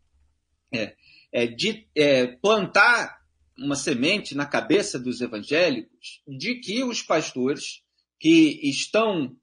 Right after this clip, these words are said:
tentando influenciar esse eleitorado em favor de Bolsonaro, é, podem estar mentindo pra eles.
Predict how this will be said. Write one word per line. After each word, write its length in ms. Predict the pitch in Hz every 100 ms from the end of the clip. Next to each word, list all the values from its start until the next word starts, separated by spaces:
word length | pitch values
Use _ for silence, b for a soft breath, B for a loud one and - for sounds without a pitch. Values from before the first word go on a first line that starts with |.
| -
tentando 600 | 190 175 160 220 269 220
influenciar 1000 | 208 208 - 190 190 - - 156 226 233
esse 240 | 208 -
eleitorado 640 | 190 185 180 151 117 113 156
em 80 | 190
favor 520 | 190 143 113 123 107
de 120 | 117
Bolsonaro, 840 | 117 117 - 95 110 156 190 131 - _ _ _ _ _ _ -
é, 760 | 120 120 113 107 107 90 90 _
podem 300 | 180 196 269
estar 240 | 254 214 233
mentindo 440 | 254 226 226 247
pra 160 | 311 262
eles. 460 | 196 131 107 -